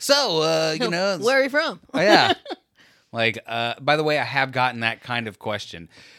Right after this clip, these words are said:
Speaker 1: Like, not necessarily that, but a question that I would have had to be like, "Well, actually, uh," and the girl's like, "Oh, yeah," <laughs> just kept cleaning. Eh, but, yeah, no, I am not, uh, what the,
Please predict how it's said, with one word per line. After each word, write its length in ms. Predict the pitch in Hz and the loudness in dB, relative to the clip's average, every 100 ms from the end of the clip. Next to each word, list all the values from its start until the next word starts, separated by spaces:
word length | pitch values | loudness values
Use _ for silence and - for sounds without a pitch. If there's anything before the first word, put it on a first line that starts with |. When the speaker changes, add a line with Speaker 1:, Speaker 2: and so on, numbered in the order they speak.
| _ - | _ -4
Speaker 1:
Like, 160 | 117 | -2
not 220 | 131 135 | -2 -2
necessarily 500 | 131 131 - 131 123 117 | -2 -4 -2 0 0 0
that, 340 | 120 131 135 | 0 0 0
but 100 | 123 | -6
a 20 | |
question 440 | - 131 131 135 123 | -4 -4 -4 -4 -2
that 100 | 117 | -2
I 80 | |
would 180 | 113 120 | 0 0
have 140 | 117 120 | -2 -2
had 160 | 117 | -4
to 60 | 110 | -4
be 100 | 113 | -6
like, 240 | 123 - | -6 -2
"Well, 220 | 403 349 | 0 0
actually, 460 | 330 311 165 156 151 | -2 -8 -8 -8 -4
uh," 220 | 147 160 165 - - _ _ _ _ 135 | -4 -4 -6 -16 -20 _ _ _ _ -6
and 600 | 139 139 131 127 123 117 | -4 -2 -2 -4 -6 -10
the 120 | 120 | -6
girl's 320 | 123 123 113 | -2 -2 -2
like, 320 | 113 98 95 143 | -2 -2 -4 -2
"Oh, 120 | 123 | -2
yeah," 800 | 107 98 107 98 95 85 80 80 | 0 -2 -4 -8 -10 -16 -18 -20
<laughs> 80 | 80 | -20
just 260 | 80 - | -18 -18
kept 200 | - 87 | -16 -16
cleaning. 480 | _ 90 82 80 80 _ - | _ -20 -18 -18 -20 _ -14
Eh, 640 | 107 98 95 95 95 95 - _ _ _ | -10 -8 -6 -6 -8 -10 -14 _ _ _
but, 420 | 123 107 101 104 _ _ _ _ _ _ _ - | -10 -6 -6 -6 _ _ _ _ _ _ _ -6
yeah, 240 | 110 90 | -4 -4
no, 400 | 95 101 90 85 104 | -4 -6 -6 -8 -4
I 140 | 127 | -4
am 140 | 131 | -2
not, 400 | 127 127 123 - 139 | -4 -4 -6 -6 -4
uh, 420 | 127 117 113 110 - _ _ | -4 -2 -4 -8 -14 _ _
what 160 | - | -20
the, 80 | - | -20